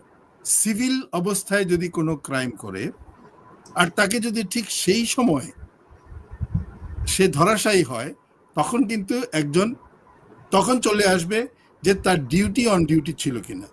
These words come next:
সেটা আলাদা জিনিস। কিন্তু সে যখন ওয়ার্দি অবস্থায়, সে যদি ডেপুটেশনেও আপনার একটা অন্য জায়গায় কি জানি অন্য ডিপার্টমেন্টে গেছে, তার অরিজিনাল সে যা-, তাকে কিন্তু ডিসক্লোজ করেই বলা হয়েছে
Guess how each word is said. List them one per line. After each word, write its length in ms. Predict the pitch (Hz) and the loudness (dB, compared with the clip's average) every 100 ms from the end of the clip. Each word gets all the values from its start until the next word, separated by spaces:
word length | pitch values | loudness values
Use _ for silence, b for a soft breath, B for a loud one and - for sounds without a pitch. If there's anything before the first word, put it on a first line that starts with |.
| - | -12
সেটা 300 | - 202 214 | 0 2 4
আলাদা 260 | 180 143 131 | 4 2 -6
জিনিস। 340 | 110 - - - _ _ - - | -10 -16 -20 -20 _ _ -16 0
কিন্তু 260 | 262 254 349 | 0 2 0
সে 200 | - 175 | 4 2
যখন 320 | 208 226 285 - _ _ _ _ - - 131 | 2 0 0 -2 _ _ _ _ -20 -10 2
ওয়ার্দি 380 | 175 170 214 208 | 2 4 2 4
অবস্থায়, 540 | 190 190 - 202 220 - _ | 4 0 2 0 0 -6 _
সে 140 | - 175 | 0 2
যদি 240 | 196 180 | 4 2
ডেপুটেশনেও 1000 | 139 170 185 175 202 - 240 175 120 135 - _ _ - - | 2 2 2 2 0 2 4 4 0 -4 -12 _ _ -18 2
আপনার 380 | 156 208 185 180 175 | 2 4 4 4 2
একটা 220 | 170 175 170 165 _ _ - | 2 2 2 0 _ _ -2
অন্য 200 | 196 196 185 | 2 4 4
জায়গায় 420 | 170 165 170 170 170 - | 4 4 4 4 2 -2
কি 80 | 165 | 0
জানি 200 | 170 175 175 | 2 2 0
অন্য 140 | 196 190 151 | 2 2 2
ডিপার্টমেন্টে 520 | 143 165 165 202 190 170 | 2 0 2 0 4 2
গেছে, 180 | 151 143 135 | 2 -2 0
তার 140 | 180 185 - - - - | -2 -2 -8 -20 -20 -2
অরিজিনাল 540 | 151 196 214 226 160 131 | 2 2 2 2 2 0
সে 180 | - 202 160 | 0 2 4
যা-, 220 | 160 190 - - _ - - | 2 2 -10 -20 _ -20 -2
তাকে 220 | 151 160 190 | 0 0 -2
কিন্তু 300 | 208 196 220 196 160 | -2 -2 0 2 2
ডিসক্লোজ 360 | - - 214 - | 0 0 -2 2
করেই 220 | 185 196 202 | 4 4 4
বলা 160 | 180 175 | 2 2
হয়েছে 180 | 175 | 0